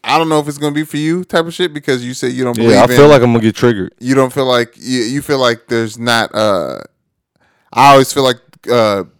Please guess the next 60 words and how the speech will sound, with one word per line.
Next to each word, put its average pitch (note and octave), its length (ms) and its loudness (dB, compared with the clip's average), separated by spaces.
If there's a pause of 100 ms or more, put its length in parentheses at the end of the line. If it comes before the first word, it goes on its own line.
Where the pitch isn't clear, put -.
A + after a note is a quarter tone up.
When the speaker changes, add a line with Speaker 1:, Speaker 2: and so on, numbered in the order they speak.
(200)
Speaker 1:
you C3 140 2
have B2 180 2
to A#2 120 -8
go A#2+ 140 0
through A2+ 160 -6
pain A#2+ 500 -4
to A#2+ 100 -10
get G#2+ 240 -6
growth, A2+ 480 0
like, G#2 240 -10
no A2 140 -4
pain, A2 240 -6
no G#2 80 -8
gain A2+ 340 -4
type A2 160 0
Speaker 2:
Mm-hmm. G#2 80 -4
Speaker 1:
of G2+ 80 -10
concept. A#2 420 -6
We've G#2 80 -14
Speaker 2:
Mm-hmm. G2 80 -14
Speaker 1:
talked G2 160 -6
about G#2 160 -8
this G#2 120 -16
before. G#2+ 400 -16 (440)
You B2 180 -8
don't B2 220 4
believe B2+ 280 -4
in C3 100 -8
that? C3 220 -6
Speaker 2:
Mm-mm. F#2+ 360 -8 (160)
Speaker 1:
This B2 300 -2
book, B2 440 -2 (1200)
I G#2 80 -4
mean, G2+ 200 -6
you G#2+ 120 -6
would, G2+ 180 -4 (100)
you G#2 140 -14
would, G2 200 -16
you A2 120 -8
would G#2 100 -8
be G#2 120 -6
on F#2+ 140 -10
the F#2 200 -6
other G2+ 120 -10
side E2+ 280 -8
of D#2 100 -14
it. - 100 -18 (300)
But A2+ 100 0
it's A2+ 160 -2
really, A#2+ 300 2
it A2 120 0
really G#2+ 220 -2
has G2+ 220 -2
helped F#2 180 -8
me. F2+ 160 -16 (220)
Like, A#2 120 -2
I B2+ 100 6
was A#2+ 120 0
just A#2+ 140 -16
ta-, - 180 -8